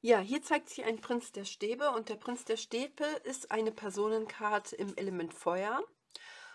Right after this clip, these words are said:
Und ein Feuerzeichen wäre beispielsweise, ähm, Schütze oder vielleicht Widder oder Löwe. Natürlich könnte diese Person auch ein anderes Sternzeichen haben. Und vor allem jetzt in dieser Woche besonders diese Feueranteile im besonderen Maße zeigen.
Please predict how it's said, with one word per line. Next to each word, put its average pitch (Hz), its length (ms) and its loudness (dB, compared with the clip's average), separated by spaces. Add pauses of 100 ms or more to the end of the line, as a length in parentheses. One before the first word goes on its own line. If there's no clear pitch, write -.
(220)
Und 247 140 8
ein 262 160 8
Feuerzeichen 247 880 8
wäre 226 220 8
beispielsweise, 190 1700 2 (300)
ähm, 170 400 -6
Schütze - 460 -6 (220)
oder 190 200 -6
vielleicht 175 380 -8
Widder 254 420 -2
oder 285 220 -2
Löwe. 170 560 -6 (380)
Natürlich 294 420 0
könnte 277 220 -4
diese 254 220 -4
Person 226 300 -2
auch - 120 -6
ein 226 120 -6
anderes 233 320 -4
Sternzeichen 175 760 -6
haben. 156 500 -10 (1400)
Und 226 180 2
vor - 180 2
allem 233 240 6
jetzt 226 240 4
in 220 100 -8
dieser 254 320 -2
Woche 254 520 2
besonders 226 400 0
diese 208 200 -6
Feueranteile 220 1300 0
im 202 360 -8
besonderen 220 460 -4
Maße 202 360 -2
zeigen. 190 640 -8